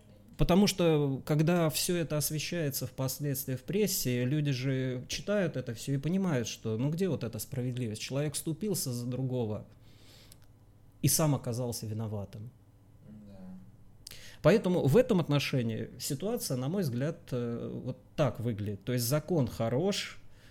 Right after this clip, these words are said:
Speaker 1: судейская правоприменительная практика неудачная. В каких-то случаях наоборот. Поэтому, наверное, в целом картина выглядит достаточно пестро. То есть мы не можем, м,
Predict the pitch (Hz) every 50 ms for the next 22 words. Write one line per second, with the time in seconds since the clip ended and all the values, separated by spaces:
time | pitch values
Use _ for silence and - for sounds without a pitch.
0 | - - - - - - - - - - - - - - - - - - - -
1 | - - - - 135 120 135 156 151 135 - - - 113 107 110 - - 120 123
2 | 123 117 123 127 127 131 135 135 123 - - 113 110 - 127 143 151 - - -
3 | - - - 113 107 110 113 120 127 127 127 113 107 123 95 98 - - - -
4 | 92 - - 135 - - - - - - - - - - - - - - - 160
5 | 160 - 294 - - 220 - - 233 262 254 - - - - 120 113 107 104 131
6 | 180 220 185 - - - - - - - - - 143 165 160 - 170 170 170 165
7 | 165 160 170 185 196 175 170 160 143 - - - 220 226 202 147 127 - 139 135
8 | - - 185 180 147 127 151 165 147 139 139 127 120 110 120 127 127 - 139 139
9 | 131 - - 139 135 135 - 139 123 110 - - 113 107 110 135 127 - - 147
10 | 151 165 175 180 185 196 185 151 120 117 113 110 107 107 - - - - 120 120
11 | 117 117 117 120 - - -